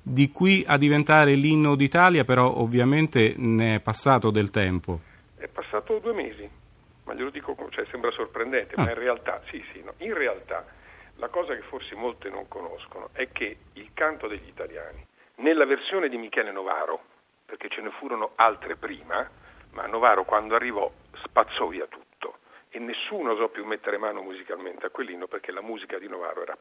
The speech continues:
Speaker 2: perfetta. La cosa straordinaria di quel canto che in un paio di mesi era diffuso praticamente in tutta Italia, cioè in tutta l'Italia liberale, e ha continuato ad essere la colonna sonora del nostro risorgimento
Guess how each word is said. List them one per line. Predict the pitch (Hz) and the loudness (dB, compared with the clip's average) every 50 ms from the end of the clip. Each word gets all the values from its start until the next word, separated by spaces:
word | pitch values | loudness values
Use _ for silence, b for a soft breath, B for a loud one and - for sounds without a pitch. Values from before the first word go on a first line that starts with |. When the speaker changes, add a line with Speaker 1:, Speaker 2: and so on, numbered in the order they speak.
| _ | _
Speaker 2:
perfetta. | - 82 - - - - - - _ _ _ - _ b b b b b b b b b b b b | -8 -8 -8 -8 -14 -16 -18 -18 _ _ _ -20 _ b b b b b b b b b b b b
La | - 104 123 | -6 -6 0
cosa | - 233 247 226 151 - | 2 4 4 4 2 -2
straordinaria | - 110 113 107 101 110 123 127 117 107 | -2 -2 -2 -2 -2 -2 -2 -2 -2 -2
di | - - | -8 -12
quel | - 104 95 87 _ | -12 -12 -14 -12 _
canto | - 85 - - - - _ - 113 117 b b b b b b | -8 -8 -8 -10 -16 -20 _ -14 -14 -14 b b b b b b
che | - - 135 - _ | -8 -8 -8 -8 _
in | 127 143 | -8 -8
un | 147 143 151 - | -8 -8 -10 -2
paio | _ 190 190 185 139 120 | _ 2 4 4 2 -2
di | - 92 | -6 -6
mesi | 104 90 90 92 - - - 101 123 131 b b b b b b b b | -12 -12 -14 -14 -16 -16 -14 -16 -16 -16 b b b b b b b b
era | - 135 135 135 | 0 0 2 2
diffuso | 139 156 - - 208 190 139 123 - | 0 -4 -10 -10 -10 -10 -10 -12 -8
praticamente | _ 135 131 127 147 139 175 170 190 185 180 - - - - - _ | _ -4 -4 -4 0 0 0 0 0 -4 -8 -10 -14 -16 -16 -16 _
in | - 139 - | -16 -14 -12
tutta | - 104 - - - | -12 -12 -12 -12 -14
Italia, | - - - - - - - - | -12 -12 -14 -14 -16 -20 -20 -12
cioè | - - - | -10 -10 -10
in | - - | -10 -12
tutta | - 101 - - | -14 -6 -2 -2
l'Italia | 123 117 - - 78 76 - | -2 -2 -4 -6 -6 -6 -8
liberale, | - - - - - - - - - B B B B B B | -10 -8 -6 -6 -6 -6 -8 -12 -16 B B B B B B
e | - 165 185 | 2 4 4
ha | 185 - | 4 4
continuato | - 226 214 - - 226 214 196 - 170 | 0 -6 -8 -8 -4 0 0 0 2 2
ad | 151 131 | 0 0
essere | - - - - - 104 | -2 -4 -6 -6 -4 0
la | 110 117 | 0 0
colonna | - - 135 165 196 196 175 139 120 | 0 0 0 2 2 0 0 -2 -6
sonora | - - 110 110 123 127 110 92 | -4 -4 -2 0 0 0 0 -2
del | 92 95 98 | -4 -8 -8
nostro | 107 113 - - - 92 | -8 -10 -10 -8 -12 -12
risorgimento | 90 87 - 85 87 - - 90 90 90 - - - - - - 113 - | -12 -8 -10 -10 -10 -10 -14 -12 -12 -12 -14 -14 -18 -14 -10 -10 -10 -10